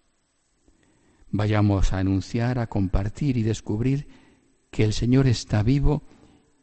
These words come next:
y queriendo resucitar en tantos rostros que han sepultado la esperanza, que han sepultado los sueños,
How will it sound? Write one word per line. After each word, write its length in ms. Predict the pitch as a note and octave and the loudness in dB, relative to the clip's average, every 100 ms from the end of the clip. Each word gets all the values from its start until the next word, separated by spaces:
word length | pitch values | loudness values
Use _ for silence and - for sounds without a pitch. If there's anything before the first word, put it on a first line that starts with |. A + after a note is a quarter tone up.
| _ _ _ _ _ _ _ _ _ _ _ _ _ _ _ _ _ _ _ _ _ _ _ _ _ _ _ _ | _ _ _ _ _ _ _ _ _ _ _ _ _ _ _ _ _ _ _ _ _ _ _ _ _ _ _ _
y 140 | A#2+ | -2
queriendo 460 | - G2 C3+ D#3+ - | 0 0 2 4 2
resucitar 680 | C3 - F#2 F2+ A#2+ D3 - _ _ _ _ _ _ _ - | 2 -4 -6 -6 -6 -6 -10 _ _ _ _ _ _ _ -4
en 160 | G2+ | -2
tantos 400 | B2+ C#3 C3 G#2+ | 0 0 0 -2
rostros 760 | A2 A#2 - - G#2+ - - - _ _ _ _ _ _ _ _ _ _ - | 0 -2 -4 -6 -6 -8 -14 -18 _ _ _ _ _ _ _ _ _ _ -2
que 100 | A2 | 0
han 120 | B2 | 0
sepultado 600 | - G2+ G2 F#2 F#2+ G2 | -2 -4 -6 -4 -2 -2
la 120 | F#2+ | 2
esperanza, 640 | G2 - F2 E2+ - - - _ _ _ _ _ _ _ _ _ _ _ _ - | 2 4 0 -2 -10 -16 -20 _ _ _ _ _ _ _ _ _ _ _ _ -6
que 120 | G#2+ | 0
han 120 | A#2+ | 0
sepultado 640 | - A#2+ G#2 G#2+ A#2+ A#2+ A2 | 2 2 0 0 0 2 2
los 160 | G2 | 0
sueños, 580 | - G2 F#2 F2 - | -4 -6 -6 -10 -12